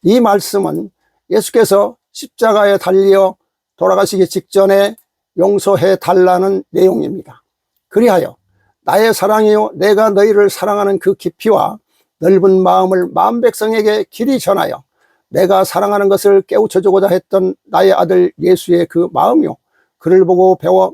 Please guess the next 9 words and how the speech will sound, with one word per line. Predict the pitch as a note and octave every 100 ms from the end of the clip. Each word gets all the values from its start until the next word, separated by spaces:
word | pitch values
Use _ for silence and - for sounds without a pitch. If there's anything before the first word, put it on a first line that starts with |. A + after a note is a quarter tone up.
| -
하늘에 | - A3 G#3+
오르라 | G#3 G3+ G3+ G3
가르친 | F3 G3 - G#3 A3 - _ _ _ _
예수가 | F#3+ G#3 A3+ G#3
남긴 | G3 G3+ F#3+ F#3+ -
그 | - F#3+
말이 | E3+ E3+ F3 E3+ E3 D#3+
보혈임을 | - E3 G#3+ B3+ A3 F3+ E3+ -
알라. | C#3+ - -